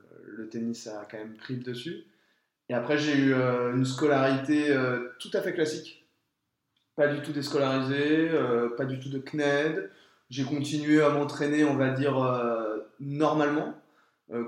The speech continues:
comme un enfant, euh, <laughs> entre guillemets, normal, même si j'aime pas trop le mot. Euh, et après, euh, après j'ai, j'ai été, euh, j'ai, j'étais pas dans les meilleurs. J'étais pas du tout dans les meilleurs.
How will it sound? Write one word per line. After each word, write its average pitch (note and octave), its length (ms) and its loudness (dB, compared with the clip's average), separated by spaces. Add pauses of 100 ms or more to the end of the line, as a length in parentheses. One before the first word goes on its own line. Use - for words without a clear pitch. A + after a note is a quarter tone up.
comme C3 200 0
un B2+ 100 0
enfant, B2+ 680 -2
euh, A2+ 60 -6 (720)
<laughs> - 600 -20
entre C#3 240 -8
guillemets, B2+ 260 -4
normal, C3 420 -2
même A#2+ 140 -4
si B2 160 -8
j'aime A#2 160 -6
pas B2 100 -6
trop A#2+ 160 -8
le C3 80 -4
mot. D3+ 320 -4 (500)
Euh, A2+ 920 -2 (380)
et A#2+ 160 -4
après, D#3 440 2
euh, A#2 580 -2 (140)
après D3+ 400 -2
j'ai, A2+ 920 -4 (120)
j'ai A#2+ 240 -6
été, B2 340 -4
euh, A2 260 -2
j'ai, C3 240 0
j'étais D3+ 240 0
pas G3+ 140 0
dans F#3+ 100 -2
les D#3+ 100 -2
meilleurs. C#3 320 -2 (420)
J'étais A#2+ 220 -16
pas D3+ 140 -6
du C#3+ 160 -8
tout D3 100 -14
dans C#3 100 -4
les C3 100 -2
meilleurs. A#2 260 -4